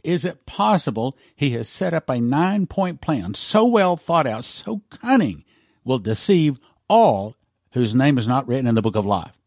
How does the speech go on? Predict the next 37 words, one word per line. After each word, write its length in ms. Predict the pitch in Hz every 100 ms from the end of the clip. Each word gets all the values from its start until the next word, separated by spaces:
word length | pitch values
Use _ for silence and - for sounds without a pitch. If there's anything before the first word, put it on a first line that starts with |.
| _ _ -
What 240 | 175 254
would 160 | 254 185
you 60 | 160
do 160 | 147
if 100 | 160
you 80 | 180
had 200 | 156 175
to 60 | 156
tell 200 | 185 170
a 40 |
person 520 | 139 113 - 113 143 _ -
the 80 | 131
most 300 | 143 143 123
important 580 | 117 - - 240 202 196
thing 140 | 190
in 100 | 180
the 60 | 160
world, 280 | 117 120
but 340 | 113 160 - -
you 140 | - 143
knew 380 | 156 147 110 -
they 100 | 120
wouldn't 280 | 117 117 113
believe 280 | 117 107 87
you? 140 | 78 - _ _ _ _
What 160 | - 202
would 140 | 147
you 100 | 135
do? 160 | 113 92 - _ _ -
Would 160 | 107
you 80 | 98
tell 240 | - 139 170
them? 200 | 196 185 _ -
I 120 | 104
believe 280 | 127 107 110
you 120 | 139
would. 320 | 113 95 -